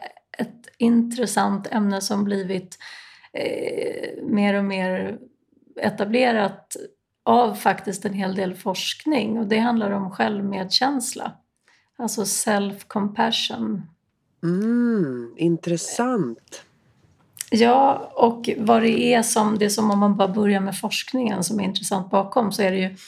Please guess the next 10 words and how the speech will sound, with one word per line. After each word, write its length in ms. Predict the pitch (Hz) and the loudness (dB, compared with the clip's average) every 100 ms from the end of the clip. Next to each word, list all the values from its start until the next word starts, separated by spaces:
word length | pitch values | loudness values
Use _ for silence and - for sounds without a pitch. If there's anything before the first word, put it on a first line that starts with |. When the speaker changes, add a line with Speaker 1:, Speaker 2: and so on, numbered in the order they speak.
| - - - - - | -20 -18 -18 -20 -12
Speaker 1:
det, 360 | - 226 - - - - | 0 2 2 -4 -10 -6
vi 220 | 240 233 | 2 2
har, 340 | 247 277 269 233 | 4 4 4 2
eh, 760 | - - - - - - - - _ | 0 -8 -12 -12 -12 -18 -20 -20 _
lätt 460 | 214 196 170 160 - - | 0 2 0 -4 -10 0
en, 300 | 190 185 185 - | 2 2 -2 -2
så 140 | - | 2
här, 80 | 175 | 4
ett 420 | 175 - 165 - | 4 0 -4 -6
förhållningssätt, 1120 | - 208 262 247 190 190 190 - - - 98 | -2 2 4 4 2 0 2 4 2 2 -4